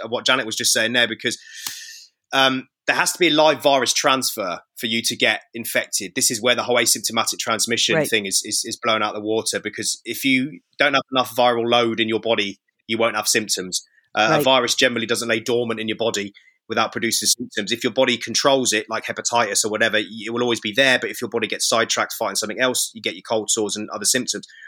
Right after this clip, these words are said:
Speaker 1: But usually there has to be a live virus transfer, uh, for, for, for, for, for, for the virus to transfer from A to B. I don't necessarily believe, and there'll be my friends rolling their eyes at me now,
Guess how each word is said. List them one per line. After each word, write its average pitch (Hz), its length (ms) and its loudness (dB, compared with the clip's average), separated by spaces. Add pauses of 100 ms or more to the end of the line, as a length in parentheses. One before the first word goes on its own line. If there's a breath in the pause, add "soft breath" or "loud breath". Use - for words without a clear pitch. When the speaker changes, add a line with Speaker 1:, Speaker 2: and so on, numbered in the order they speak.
(420 loud breath)
Speaker 1:
But 127 100 -6
usually 135 340 4
there 123 120 2
has 143 160 0
to - 40 -4
be 127 100 2
a 120 40 0
live 123 240 4
virus 113 260 2
transfer, 113 560 0 (500 soft breath)
uh, 113 340 0
for, - 160 -8
for, - 200 -6
for, 120 300 -4
for, - 160 -6
for, 120 140 -2 (140)
for 120 80 -4
the 104 100 -4
virus 110 240 2
to 107 80 -4
transfer 120 400 2
from 110 280 -10
A 123 100 2
to - 120 -4
B. 139 220 2 (800 loud breath)
I 160 200 6
don't 156 260 4
necessarily 135 560 2
believe, 127 240 0
and 131 140 0
there'll 131 160 -2
be 131 80 0
my 127 100 2
friends 127 260 0
rolling 123 180 0
their 117 120 0
eyes 123 180 4
at 110 60 -6
me 117 80 -8
now, 104 280 -4